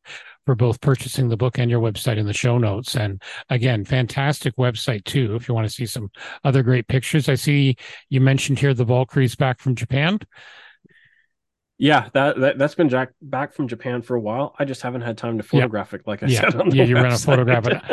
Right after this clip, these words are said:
Speaker 2: <laughs>
Speaker 1: I'm really looking forward to that one. That one I'm really looking forward to see. But you've also got, you know, uh,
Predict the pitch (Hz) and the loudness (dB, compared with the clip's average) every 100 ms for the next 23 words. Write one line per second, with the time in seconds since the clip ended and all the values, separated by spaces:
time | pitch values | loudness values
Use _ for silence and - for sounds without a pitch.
0 | - - 147 139 151 170 170 156 139 147 | -4 0 4 6 6 6 6 4 2 0
1 | 127 131 117 110 107 98 90 - - - | 0 0 0 -2 -2 -4 -10 -16 -20 -12
2 | - 127 123 117 113 117 113 107 - 107 | -2 0 2 2 2 2 0 -2 -4 -8
3 | 120 104 98 113 - 117 107 117 135 120 | -6 -8 -8 -10 -6 -4 -2 -4 -4 0
4 | 123 120 127 117 117 113 _ - - - | 0 0 -4 -4 -4 -6 _ -20 -20 -10
5 | - 123 113 117 143 127 113 104 101 | 0 2 2 0 -2 -2 -2 -2 -4